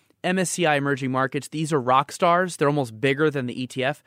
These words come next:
But outside of a couple rock star indexes, a lot of the indexes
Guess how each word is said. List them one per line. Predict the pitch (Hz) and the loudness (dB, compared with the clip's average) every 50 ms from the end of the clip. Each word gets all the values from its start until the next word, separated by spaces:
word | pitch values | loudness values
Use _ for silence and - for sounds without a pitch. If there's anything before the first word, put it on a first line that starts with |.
| _ _ _ _ _ _ _ | _ _ _ _ _ _ _
But | - 143 | 0 0
outside | 170 202 226 - - 220 214 | 2 2 2 0 0 0 0
of | 208 | 0
a | 190 | -2
couple | - - 202 185 - 190 160 | -2 0 -2 0 2 2 4
rock | 147 151 160 156 - | 4 4 4 2 0
star | - 180 156 151 | 0 2 4 4
indexes, | 165 175 170 135 120 - - 120 110 107 - - _ _ _ _ _ _ _ _ _ | 2 2 0 -2 -4 -4 -6 -8 -8 -8 -10 -14 _ _ _ _ _ _ _ _ _
a | - 147 | 0 2
lot | 151 147 151 160 196 247 | 4 4 6 6 6 6
of | 285 311 285 220 | 6 4 6 4
the | 226 170 | 2 2
indexes | 196 240 262 285 247 - - - 180 165 151 - | 4 2 2 0 0 -2 -2 0 0 0 0 -2